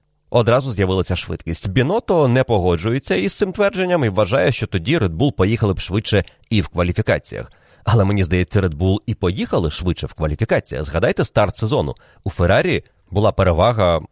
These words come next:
майже гарантовані дві-три десяті секунди з кола. Згадайте ту ж кваліфікацію Гран-прі Іспанії, де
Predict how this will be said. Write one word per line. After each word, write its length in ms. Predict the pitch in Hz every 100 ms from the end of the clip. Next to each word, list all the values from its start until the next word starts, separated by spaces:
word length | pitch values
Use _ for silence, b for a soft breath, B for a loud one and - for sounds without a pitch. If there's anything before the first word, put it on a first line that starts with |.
| _
майже 380 | 104 98 104 101
гарантовані 880 | 95 98 90 - 110 165 139 82 78
дві-три 920 | 78 92 95 131 - - 90 98 104
десяті 540 | 104 107 - 78 -
секунди 560 | 87 107 - 82 76 -
з 100 | -
кола. 480 | - 165 80 67 - 80 82
Згадайте 760 | 80 87 85 139 - 98 87 85
ту 100 | 113
ж 100 | 107
кваліфікацію 920 | - 87 82 85 98 101 - 87 85
Гран-прі 680 | 78 95 82 - 87 90 85 85
Іспанії, 680 | - 107 - 101 76 60 50
де 280 | 78 85 80